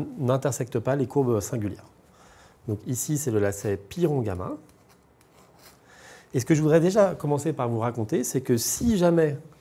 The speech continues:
euh, la classe d'homotopie de ce lacet pi rond gamma dans le pi un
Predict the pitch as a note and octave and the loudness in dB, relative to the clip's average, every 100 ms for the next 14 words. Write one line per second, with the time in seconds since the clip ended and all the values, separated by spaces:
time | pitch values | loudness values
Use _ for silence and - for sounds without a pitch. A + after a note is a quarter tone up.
0 | - - - _ _ _ A#2+ G#2+ G2+ A#2+ | -20 -20 -20 _ _ _ 2 4 4 2
1 | A#2+ A#2+ - F#3 E3+ D#3 D#3 D3+ D3 D#3+ | 2 2 4 6 6 4 4 4 0 2
2 | C#3+ A#2+ - - _ _ _ _ B2 G#2+ | 0 -2 -10 -20 _ _ _ _ -4 -2
3 | G#2 A#2+ A#2 A#2+ C#3+ B2 A#2 - - - | 0 4 4 4 4 2 0 -8 -20 -20
4 | - - - - - E3+ D#3 C#3+ C3 B2+ | -20 -20 -20 -12 4 6 6 6 6 4
5 | A#2 - B2+ B2+ D3 B2+ A2+ D#3+ D#3+ D3+ | 0 -4 0 4 6 4 0 -2 0 0